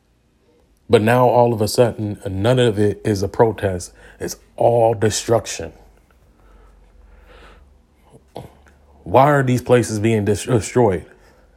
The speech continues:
Well, because they ain't standing up with the people and agreeing or even trying to speak on the fact that there is still racism.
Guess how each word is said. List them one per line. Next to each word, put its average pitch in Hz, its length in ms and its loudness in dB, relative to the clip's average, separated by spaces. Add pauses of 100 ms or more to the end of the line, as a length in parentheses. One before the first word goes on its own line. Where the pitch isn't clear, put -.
(260)
Well, 117 220 0
because 113 360 0
they 113 140 0
ain't 131 140 -2
standing 110 400 -2
up 104 180 -6
with 110 160 -8
the 113 80 -8
people 104 380 -6
and 101 280 -6
agreeing 101 540 -6
or 98 200 -6
even 101 280 -6
trying 98 280 -6
to 92 100 -4
speak 110 480 -8 (320)
on 92 340 -6 (260)
the 85 80 -8
fact 87 500 -10
that 90 200 -12
there 92 160 -6
is 98 240 -8
still 92 220 -6
racism. 87 560 -8